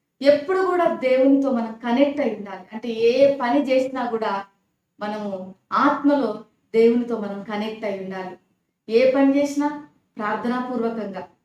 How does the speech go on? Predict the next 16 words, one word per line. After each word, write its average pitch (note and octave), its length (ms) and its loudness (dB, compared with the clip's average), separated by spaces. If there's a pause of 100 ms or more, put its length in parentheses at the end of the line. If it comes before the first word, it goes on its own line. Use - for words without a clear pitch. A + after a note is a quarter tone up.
(240)
ఎప్పుడు A#3 240 -2 (120)
ప్రార్థిస్తూనే A#3 680 -4 (100)
మనసులో A3 440 -8
మనము G#3 240 -6 (580)
ఉన్నప్పుడు C#4 440 4 (560)
మరి G3+ 140 -6 (100)
ఖచ్చితంగా A#3+ 500 -4 (100)
దేవునికి G3+ 380 -4
మనము F#3+ 220 -10 (120)
సన్నిహితంగా G#3 600 -8 (120)
జీవించగలము. F#3+ 680 -8 (640)
దేవుని B3+ 380 6
యొక్క A3 180 -4 (1040)
సహాయము C#4 500 4 (120)
మనము G#3+ 260 -4 (360)
పొందుకోగలము. G3+ 680 -4